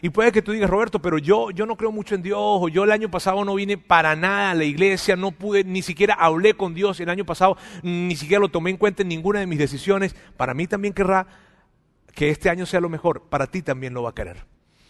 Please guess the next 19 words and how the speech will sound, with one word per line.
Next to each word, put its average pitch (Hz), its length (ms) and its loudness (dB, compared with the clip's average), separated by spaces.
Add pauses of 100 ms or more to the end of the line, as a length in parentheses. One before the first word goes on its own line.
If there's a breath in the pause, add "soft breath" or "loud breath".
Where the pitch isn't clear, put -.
(160 soft breath)
Dios 160 460 0
definitivamente 165 1000 -2
quiere 160 180 -2
lo 165 100 0
mejor 147 300 -6 (200 soft breath)
para 131 220 0
todos 160 220 0
nosotros. 160 480 -8
De 180 80 2
hecho, 185 160 0
los 151 80 0
que 151 100 -8
somos 190 220 -6
seguidores 170 380 -4
de 160 80 -2
Jesús, 135 320 -4
cristianos 185 440 -4
o 135 60 -10
católicos, 165 580 -4